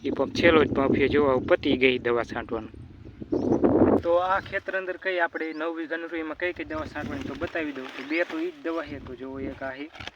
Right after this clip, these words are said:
સી એમ પ્રાઇડ છે, આ સી એમ પ્રાઇડ છે. પછી બીજી છે આમાં આ ચીલી રહી ઈ જ છે,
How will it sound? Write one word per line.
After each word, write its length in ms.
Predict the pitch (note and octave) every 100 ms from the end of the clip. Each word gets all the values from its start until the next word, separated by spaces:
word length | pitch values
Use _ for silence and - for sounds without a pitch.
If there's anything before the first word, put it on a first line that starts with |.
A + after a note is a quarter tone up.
| - -
સી 280 | - D3 D3
એમ 100 | C#3+
પ્રાઇડ 360 | C3+ - E3 D3
છે, 160 | A#2 C3+ - - - - - - - - - - - - - - -
આ 120 | C3
સી 220 | B2 D3+ D3
એમ 80 | C#3
પ્રાઇડ 320 | D3+ D#3+ D3+
છે. 140 | D3 F3 - _ _ - - - -
પછી 560 | B2+ - C3+ C3 C3
બીજી 380 | C3+ C#3 C#3 D3 B2+
છે 80 | C#3
આમાં 360 | C3+ C#3 C3+ C3+ - - - - - - - - - - -
આ 120 | D3+
ચીલી 400 | C#3+ - D#3 D3
રહી 240 | C#3+ C#3+ E3
ઈ 40 |
જ 120 | D3
છે, 240 | C3+ D3+